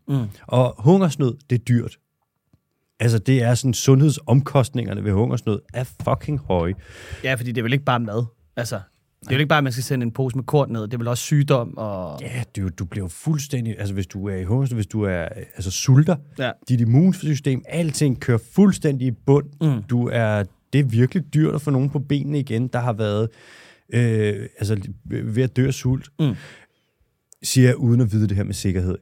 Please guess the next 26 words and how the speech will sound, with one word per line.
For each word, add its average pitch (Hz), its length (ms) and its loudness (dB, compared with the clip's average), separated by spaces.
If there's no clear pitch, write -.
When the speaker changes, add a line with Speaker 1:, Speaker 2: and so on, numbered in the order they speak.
Speaker 2:
Det - 80 -4
er 98 40 -2
bare 101 140 2
lige, 104 80 4
hvad 104 80 2
jeg 98 60 0
forestiller 87 420 -6
mig. 82 100 -14
Speaker 1:
Ja. 113 120 -6
Speaker 2:
Fedme 139 400 6
er 147 100 0
også 101 280 0
dyrt 139 160 0
at 107 80 -4
behandle. 101 420 -4
Speaker 1:
Ja. 107 120 -6
Speaker 2:
Altså, 107 240 -2
følgesygdommene, 117 920 2
der 98 80 -2
kommer 139 420 0
med 123 120 0
fedme, 107 380 -2
shit, - 520 -14
dude. 92 140 -10
Og 120 120 -2
så - 160 -4